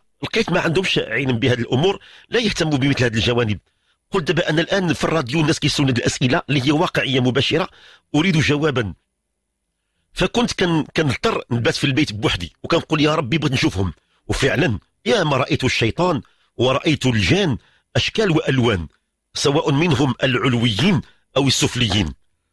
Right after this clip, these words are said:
وتعلمت منهم الحكمة. شنو هي؟ هي المواجهة، لا تخف. سبحان الله العظيم، بالذكر وبقوة الذكر كيعطيك الله قوة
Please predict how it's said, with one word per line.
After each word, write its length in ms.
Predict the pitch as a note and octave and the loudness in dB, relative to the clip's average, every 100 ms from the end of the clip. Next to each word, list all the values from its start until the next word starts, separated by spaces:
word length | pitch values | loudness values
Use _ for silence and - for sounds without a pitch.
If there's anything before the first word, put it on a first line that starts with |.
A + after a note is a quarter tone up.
| _ - | _ -2
وتعلمت 600 | C3+ D#3+ D3+ F3+ G#3+ D#3+ | 0 0 -2 -2 -2 0
منهم 320 | E3 D3+ D3 | 2 2 2
الحكمة. 380 | B2 - G2+ - - | -2 -2 -2 -4 -4
شنو 180 | - A2+ | 0 0
هي؟ 260 | G#2+ - - _ _ _ - | 2 -2 -4 _ _ _ -4
هي 180 | A2+ C3 | 0 2
المواجهة، 580 | B2 C3 D3 B2+ G2+ D#2+ - | 2 4 4 2 0 -2 -6
لا 520 | G#2 A2+ A#2 D3+ G3+ | 0 2 2 2 0
تخف. 460 | - - B2 A#2+ - _ _ - | -4 -4 -2 -4 -8 _ _ -10
سبحان 340 | C3 - C#3+ C#3 | -8 -2 -2 0
الله 120 | D3+ | 0
العظيم، 420 | A#2+ C#3 D3+ G3 - - - | 0 -2 0 -2 -2 -16 -6
بالذكر 480 | A#2 G#2+ - - G#2 _ _ _ - | -4 -2 -2 -2 -4 _ _ _ -4
وبقوة 500 | A#2+ - - F#3+ D#3 | 0 0 0 0 0
الذكر 360 | C3+ G#3+ - F#3+ | -2 -2 -2 -2
كيعطيك 360 | D3+ D#3+ - | -2 -4 -4
الله 180 | C#3 B2 - | -4 -2 0
قوة 360 | B3+ B2+ D3+ | 2 2 0